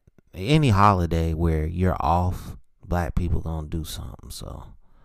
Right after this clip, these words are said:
um, I won't. I've never celebrated this day in my life. Um, I, I think it's more of just recognizing where black people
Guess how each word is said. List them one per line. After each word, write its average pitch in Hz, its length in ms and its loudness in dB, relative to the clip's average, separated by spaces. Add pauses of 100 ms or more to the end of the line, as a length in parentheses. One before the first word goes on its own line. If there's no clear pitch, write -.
(440)
um, 76 640 -12 (420)
I 98 180 -8
won't. 98 360 -8 (1300)
I've 82 220 -12
never 87 320 -4
celebrated 85 760 -6
this 85 180 -10
day 85 320 -6 (320)
in 85 80 -8
my 80 160 -4
life. 80 580 -6 (1300)
Um, 71 600 -10 (1400)
I, 78 280 -8
I 80 120 -6
think 85 260 -6
it's 80 180 -6
more 85 280 2
of 76 80 -4
just 80 300 -4
recognizing 80 1040 -6 (640)
where 80 320 -2
black 78 320 -4
people 78 520 -6